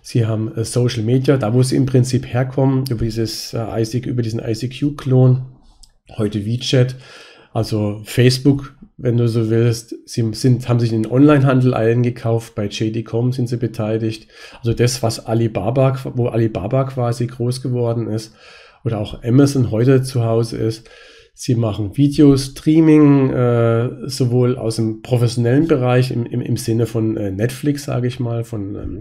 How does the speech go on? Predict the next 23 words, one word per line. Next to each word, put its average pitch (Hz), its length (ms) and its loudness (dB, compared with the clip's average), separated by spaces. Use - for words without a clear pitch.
Content, 131 560 0
professionellen 120 560 0
Content-Anbietern. 113 1080 -2
Sie 117 140 -2
haben 117 60 2
aber 113 200 -2
auch, 110 280 -4
äh, 104 260 -4
Tencent, 135 680 4
äh, 120 340 0
Video, 143 480 4
das - 180 -2
wäre 110 180 -2
dann 107 300 -2
der 98 340 -8
YouTube, 151 680 0
das - 220 -10
YouTube-Pendant. 123 1120 0
Sie - 140 -2
machen 120 220 2
auch 117 160 -4
Spiel-, 147 600 2
Spiele-Streaming, 147 1160 0